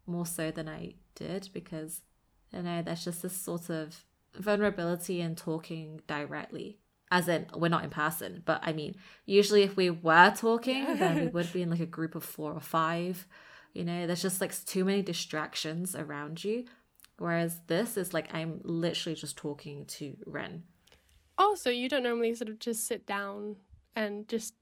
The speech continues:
Speaker 2: focus on one topic and, like, dig as deep into that very specific topic as you can, you know? That's quite rare.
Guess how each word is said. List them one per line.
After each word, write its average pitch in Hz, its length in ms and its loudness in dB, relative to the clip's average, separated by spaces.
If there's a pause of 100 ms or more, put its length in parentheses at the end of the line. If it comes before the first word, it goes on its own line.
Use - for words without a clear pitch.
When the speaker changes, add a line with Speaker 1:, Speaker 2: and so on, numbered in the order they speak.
(580)
Speaker 2:
focus 233 520 0
on 220 200 0
one 214 240 4
topic 214 480 -2
and, 220 80 0
like, 208 260 -6
dig 208 300 2
as 220 280 -6
deep 220 280 0
into 220 240 -2
that 208 240 0
very 214 220 0
specific 233 460 -2
topic 220 360 -6
as 208 120 -8
you 214 120 -8
can, 214 340 -8
you 233 140 -2
know? 220 260 -8 (100)
That's 254 200 2
quite 226 340 0 (960)
rare. 196 380 -4